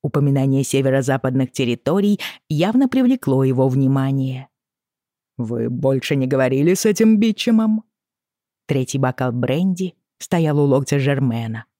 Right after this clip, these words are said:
уже полупустой. «Нет, он передал сообщение, но я счёл нецелесообразным вести с ним дальнейшие переговоры,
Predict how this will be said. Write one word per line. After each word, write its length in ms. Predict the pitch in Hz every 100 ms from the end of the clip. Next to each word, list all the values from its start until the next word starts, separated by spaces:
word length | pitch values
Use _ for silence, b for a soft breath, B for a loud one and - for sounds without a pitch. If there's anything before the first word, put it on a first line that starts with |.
| _ _
уже 240 | 226 196
полупустой. 1000 | 185 156 147 143 143 - - 117 113 110 _ _ _ _ _ _
«Нет, 240 | 214 226 107 - _ _ _ _ _
он 240 | 156 147 143
передал 400 | 277 196 120 131
сообщение, 800 | - 127 - - 135 131 131 131 B B _
но 120 | 214
я 120 | 285
счёл 200 | 262 269
нецелесообразным 920 | 247 247 240 240 - 247 277 143 143
вести 300 | 135 131 -
с 100 | 147
ним 160 | 151 139
дальнейшие 520 | 135 135 135 131 143
переговоры, 760 | - 139 135 131 127 135 135